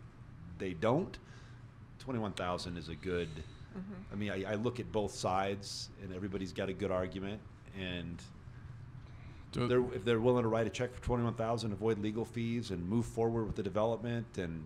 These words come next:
Speaker 1: we get our affordable housing, and we don't have to spend any more time on this, I'm all for it.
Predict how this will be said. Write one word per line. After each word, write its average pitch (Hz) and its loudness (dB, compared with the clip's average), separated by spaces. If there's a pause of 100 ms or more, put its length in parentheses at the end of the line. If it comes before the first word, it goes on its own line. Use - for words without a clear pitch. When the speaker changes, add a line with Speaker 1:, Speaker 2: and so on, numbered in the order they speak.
(160)
Speaker 1:
we 107 2
get 113 4
our 110 4
affordable 110 0
housing, 110 0
and 76 -6 (480)
we 107 6
don't 120 4
have 117 2
to 113 -4
spend 117 2
any 113 0
more 110 2
time 120 -2
on 131 2
this, - -2 (1300)
I'm 104 0
all 98 0
for 87 -4
it. - -12